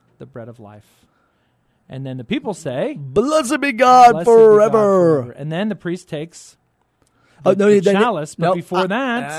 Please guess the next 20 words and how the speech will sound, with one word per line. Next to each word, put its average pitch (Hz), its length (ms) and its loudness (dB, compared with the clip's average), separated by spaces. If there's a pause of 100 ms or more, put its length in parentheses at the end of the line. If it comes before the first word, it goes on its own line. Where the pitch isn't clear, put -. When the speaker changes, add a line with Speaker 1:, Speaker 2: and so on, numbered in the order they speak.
(140)
Speaker 2:
uh, - 20 -10
yeah. 165 220 -6
Speaker 1:
yeah. 180 280 -6 (300)
So - 140 -12
there's 170 140 -6
a 175 60 -8
little 185 140 -6
piece. 202 360 -10
You'll, 180 160 -6
you'll 180 180 -8
see 220 380 -12 (340)
the 160 80 -12
priest 226 380 -12
will 175 80 -12
take 156 400 -14 (160)
a 143 80 -10
little 151 180 -10
drop 151 420 -12
of 135 140 -16
water. 127 560 -14